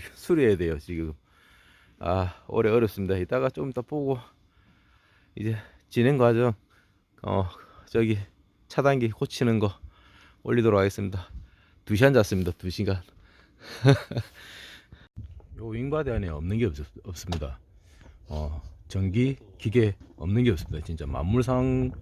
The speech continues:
빰칩니다. 어, 설비에 필요한 모든 장비를 다 싣고 다니십니다. 이분 처음에 스타렉스 타고 다녔어요. 까만색. 그런데 돈 좀 버셨는지 윙바디로 바꾸시고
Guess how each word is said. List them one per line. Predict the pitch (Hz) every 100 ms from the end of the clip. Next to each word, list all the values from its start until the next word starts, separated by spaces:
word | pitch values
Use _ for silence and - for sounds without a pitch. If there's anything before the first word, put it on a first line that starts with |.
| -
빰칩니다. | - 127 - 131 87 69 - - - - - - - -
어, | - 80 76 76 73 - - -
설비에 | - 156 156
필요한 | 139 - 131 92
모든 | 104 131
장비를 | 87 76 87
다 | -
싣고 | 92 - 87
다니십니다. | 101 76 71 71 69 69 - - - - -
이분 | 110 135 151
처음에 | - 160 131 113 110
스타렉스 | 87 135 - 196 208 -
타고 | - 104
다녔어요. | 95 87 87 73 67 - -
까만색. | 92 92 90 71 69 _ - - -
그런데 | - 104 98 92 85 - _ _ -
돈 | 87 92
좀 | 123
버셨는지 | 92 87 104 110 110 117 131 - -
윙바디로 | 107 113 107 92
바꾸시고 | 80 78 95 92 95 127